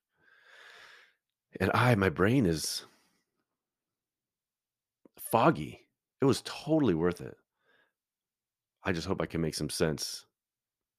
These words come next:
for the rest of this episode. Um, anyway, contemporaneous, uh, legal texts are really, really, really helpful in understanding what's happening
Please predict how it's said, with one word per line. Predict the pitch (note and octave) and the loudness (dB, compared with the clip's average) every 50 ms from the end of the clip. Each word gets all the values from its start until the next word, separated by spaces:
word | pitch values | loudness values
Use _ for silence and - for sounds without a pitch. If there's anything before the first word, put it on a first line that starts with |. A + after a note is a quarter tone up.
| _ | _
for | - A#2 | 4 6
the | G#2+ F#2 | 6 6
rest | F2+ F2 - - | 6 2 0 -4
of | D#2 | -8
this | D2+ D#2+ - | -8 -6 -4
episode. | F2 D#2+ - C#2+ - - D2+ C#2+ C2+ C#2 _ _ _ - - - - - - - - - - - - - _ _ - | -4 -4 -4 -6 -10 -8 -8 -8 -10 -12 _ _ _ -20 -20 -20 -18 -18 -16 -16 -16 -16 -16 -18 -20 -20 _ _ 6
Um, | A#2 G#2 G#2 G2 G2 F#2 F2+ F#2 - _ _ _ _ _ _ _ _ _ _ _ - - _ _ _ | 8 10 10 10 8 6 2 -4 -8 _ _ _ _ _ _ _ _ _ _ _ -20 -20 _ _ _
anyway, | - C3 C3 A2+ G2+ F#2+ - - - _ _ _ _ _ _ _ _ _ _ _ _ _ _ _ _ _ _ _ | 4 6 8 8 8 8 6 0 -10 _ _ _ _ _ _ _ _ _ _ _ _ _ _ _ _ _ _ _
contemporaneous, | - B2+ A#2 - E3 E3 D#3+ C#3+ D3 D3 D#3 D3 C3+ A2 G2+ - - - - - - - - | 0 2 8 8 8 8 10 8 8 10 10 10 8 6 6 2 -4 -8 -10 -16 -20 -6 -2
uh, | A#2 A2+ G#2+ G#2 G2 F#2+ F#2 E2 - - _ _ _ _ _ _ | 2 4 4 4 4 4 2 -2 -4 -10 _ _ _ _ _ _
legal | - G#2+ B2+ D#3 D3 C3+ A2 | 0 4 6 6 8 6 4
texts | - - G#2 A2 - - | 4 2 0 0 0 -2
are | - - G#2+ G#2 | -2 -2 0 4
really, | A#2+ C3+ C3+ B2+ A#2+ A#2+ - - | 4 4 4 6 4 2 2 2
really, | G#2 B2 C3+ C#3+ | 2 4 6 6
really | C3+ A#2+ B2+ B2 A#2 | 6 6 4 4 4
helpful | F#2+ F#2+ B2+ D3 D3+ - - G#2+ G2+ | 4 4 4 4 2 2 2 2 4
in | G#2 A2 | 4 4
understanding | A2+ A2 G2+ - - A#2 A#2+ A2 F#2+ | 2 0 -2 -2 -2 0 0 2 0
what's | G2 G#2+ - | 0 -2 -2
happening | - A#2 B2 C#3 C#3 - G2+ G2 F#2+ G2 | 0 0 0 2 2 0 -2 -2 -2 -2